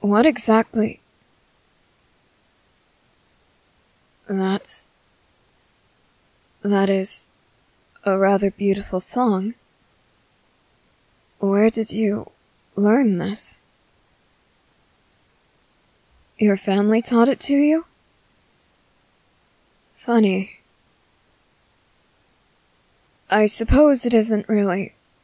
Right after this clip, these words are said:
funny, it's just rather odd. It sounds quite similar to the lullaby my mother used to sing to me.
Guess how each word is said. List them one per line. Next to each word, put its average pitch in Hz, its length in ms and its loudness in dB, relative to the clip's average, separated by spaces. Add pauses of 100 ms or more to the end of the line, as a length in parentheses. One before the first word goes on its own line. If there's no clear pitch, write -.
(120)
funny, 240 500 0
it's - 300 -2
just - 500 -4 (1160)
rather 196 420 0
odd. 208 460 0 (1400)
It 202 220 -2
sounds 202 600 2
quite 214 400 0
similar 202 480 -2
to - 180 -10
the 196 140 -2
lullaby 196 720 -4 (520)
my 202 140 0
mother 208 340 4
used 185 360 -6
to 185 80 -8
sing 185 340 -4
to - 160 -8
me. 185 280 -8